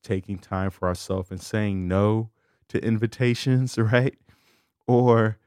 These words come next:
saying yes and, and setting boundaries around those invitations. Wh-, whatever it is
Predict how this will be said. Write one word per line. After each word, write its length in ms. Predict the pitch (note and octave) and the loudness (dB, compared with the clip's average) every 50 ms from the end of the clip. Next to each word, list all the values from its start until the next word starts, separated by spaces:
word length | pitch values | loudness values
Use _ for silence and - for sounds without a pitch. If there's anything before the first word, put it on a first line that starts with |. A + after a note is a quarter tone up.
| _ _ _ _ _ _ - | _ _ _ _ _ _ -10
saying 400 | - - - C3 B2+ B2+ A#2+ A2+ | -4 0 2 2 4 4 4 4
yes 240 | A2+ A#2 B2 - | 4 2 2 0
and, 340 | - - A2+ A2+ B2 B2+ A#2+ | -2 -2 0 0 0 0 -2
and 100 | B2 A#2+ | -2 -4
setting 400 | - - - A#2+ A2+ A#2+ A2+ G#2 | -4 -2 -2 -2 0 0 -2 -2
boundaries 640 | E2 F#2 F2 F#2 G2+ A#2+ A#2+ A#2 B2 B2+ B2 B2 A#2 | -2 0 0 2 2 2 0 0 0 0 -2 -2 -4
around 300 | B2 A#2+ B2+ B2 B2 B2 | -2 -2 0 0 0 0
those 200 | B2 B2 B2 A#2+ | -2 -2 -2 -2
invitations. 760 | B2+ B2 A#2+ B2 A#2 - - C3 B2+ B2+ - - B2+ B2+ B2 - | -4 -6 -6 -8 -8 -6 -4 -4 -4 -6 -8 -10 -10 -10 -12 -12
Wh-, 280 | - - A#2+ - - | -12 -10 -10 -8 -4
whatever 480 | - C3 C#3+ D3+ E3 E3 D#3 D3+ D3 C#3+ | -2 0 0 2 0 0 0 0 0 0
it 120 | C#3+ D3 | 0 0
is 400 | D3 C#3 A#2+ G#2+ G#2 G2 - - | 0 0 0 -2 -4 -6 -10 -16